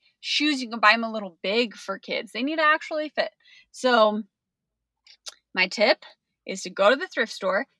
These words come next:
because everybody else experiences this exact same thing. There's almost always many brand new cleats or close to new or used for one season cleats at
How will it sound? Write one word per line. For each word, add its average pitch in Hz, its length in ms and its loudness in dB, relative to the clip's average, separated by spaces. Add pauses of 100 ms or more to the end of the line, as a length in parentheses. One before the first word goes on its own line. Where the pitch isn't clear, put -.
because 277 300 2
everybody 285 380 0
else 262 220 -2
experiences 196 800 -10
this 190 180 -14
exact 190 560 -2
same 180 220 -6
thing. 165 320 -12 (240)
There's 226 180 0
almost 254 320 -2
always 226 480 0 (220)
many 214 540 0
brand 180 280 0
new 175 140 -10
cleats - 560 -14 (100)
or 202 180 0
close 233 340 -2
to 214 100 -10
new 185 180 -6
or - 160 -6
used 196 320 -10
for 190 100 -8
one 196 220 -6
season 190 320 -14
cleats 170 340 -16 (220)
at 269 300 4